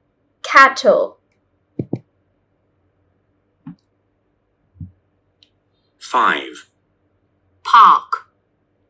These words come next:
Speaker 1: Five. Park.
Speaker 2: Six.
Speaker 3: Chat.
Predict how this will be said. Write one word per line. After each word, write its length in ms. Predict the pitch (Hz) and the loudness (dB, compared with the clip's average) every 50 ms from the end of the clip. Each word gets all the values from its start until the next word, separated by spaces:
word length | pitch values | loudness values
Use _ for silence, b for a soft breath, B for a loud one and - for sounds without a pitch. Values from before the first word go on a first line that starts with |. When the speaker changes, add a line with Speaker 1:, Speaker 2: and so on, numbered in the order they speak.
| _ _ - | _ _ -20
Speaker 1:
Five. 600 | - - - 285 277 247 208 170 139 - - - _ _ _ _ _ _ _ _ _ _ | -6 0 2 4 6 6 6 4 0 -2 -8 -16 _ _ _ _ _ _ _ _ _ _
Park. 760 | - - 311 302 254 - - - - - _ - - - _ _ _ _ _ _ _ _ _ - - - - - _ _ _ _ _ _ _ _ _ _ _ _ _ _ _ _ _ _ _ _ _ _ _ _ _ _ _ _ _ _ _ _ _ _ _ _ _ _ _ _ _ _ _ _ _ _ _ _ _ _ _ _ _ _ _ _ _ _ _ _ _ _ _ _ _ _ _ _ _ _ _ _ _ _ _ _ _ _ _ _ _ _ _ | -6 2 6 6 6 6 4 0 -6 -16 _ -16 -16 -16 _ _ _ _ _ _ _ _ _ -12 -12 -12 -12 -14 _ _ _ _ _ _ _ _ _ _ _ _ _ _ _ _ _ _ _ _ _ _ _ _ _ _ _ _ _ _ _ _ _ _ _ _ _ _ _ _ _ _ _ _ _ _ _ _ _ _ _ _ _ _ _ _ _ _ _ _ _ _ _ _ _ _ _ _ _ _ _ _ _ _ _ _ _ _ _ _ _ _ _
Speaker 2:
Six. 760 | - - - - - 117 - - - - - - - - - _ _ _ _ _ _ _ _ _ _ _ _ _ _ _ _ _ _ | -8 -6 -2 -2 -2 -2 -4 -6 -8 -8 -6 -6 -8 -10 -16 _ _ _ _ _ _ _ _ _ _ _ _ _ _ _ _ _ _
Speaker 3:
Chat. 340 | - - - - 175 156 - | -8 -2 2 2 2 2 0